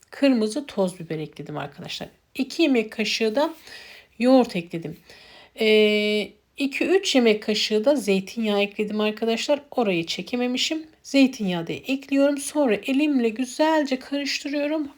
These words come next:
Böyle harmanlıyorum. Ve tepsimi gelişigüzel şöyle diziyorum. Yani onlar tamamen size kalmış. Nasıl yerleştirirseniz tepsiyi güzelce yerleştirin ki, e, güzelce patatesimiz, tavuğumuz pişsin arkadaşlar.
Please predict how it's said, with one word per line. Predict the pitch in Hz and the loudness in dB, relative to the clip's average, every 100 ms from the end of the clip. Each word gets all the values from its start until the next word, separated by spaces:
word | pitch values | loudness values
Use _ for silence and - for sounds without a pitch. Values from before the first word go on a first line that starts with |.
| 277 | -2
Böyle | 247 | 0
harmanlıyorum. | 214 269 277 269 262 262 262 269 294 - - - - 403 | 0 0 2 2 2 2 2 0 -2 -12 -18 -18 -8 -4
Ve | |
tepsimi | 392 427 - - - - | 2 2 2 -4 -12 -4
gelişigüzel | 330 330 208 - 190 196 233 | 2 2 2 -4 -6 -4 -2
şöyle | - 220 233 202 | 2 2 2 -2
diziyorum. | 185 - 151 - _ _ _ _ - - - - - _ _ | -4 -4 -6 -6 _ _ _ _ -20 -20 -20 -20 -20 _ _
Yani | 277 185 | -2 0
onlar | - 277 202 170 | 0 0 0 -2
tamamen | - 269 220 208 220 | 0 2 2 2 -2
size | - 196 | -6 -6
kalmış. | 190 185 165 160 - | -6 -6 -6 -6 -8
Nasıl | 240 226 202 196 | -8 -8 -6 -4
yerleştirirseniz | 185 180 175 - 165 - - | -2 -2 -6 -6 -8 -8 -6
tepsiyi | 269 262 180 175 | -6 -4 -6 -4
güzelce | 233 180 147 262 | 0 -2 0 0
yerleştirin | 208 185 180 180 - 202 226 277 | 0 0 -2 -6 -8 -6 -4 -2
ki, | 277 277 - - - - | -2 -4 -6 -20 -20 -12
e, | 214 208 | -6 -4
güzelce | 208 262 269 135 - 240 - - | -2 -2 -2 -2 -2 -6 -6 -4
patatesimiz, | 247 208 170 160 - - 214 | 0 0 -4 -8 -10 -12 -14
tavuğumuz | - 254 175 160 240 - - | -6 -2 -2 -4 -8 -10 -10
pişsin | 190 - 180 | -10 -8 -10
arkadaşlar. | 156 160 160 - - - - | -10 -10 -12 -12 -12 -12 -14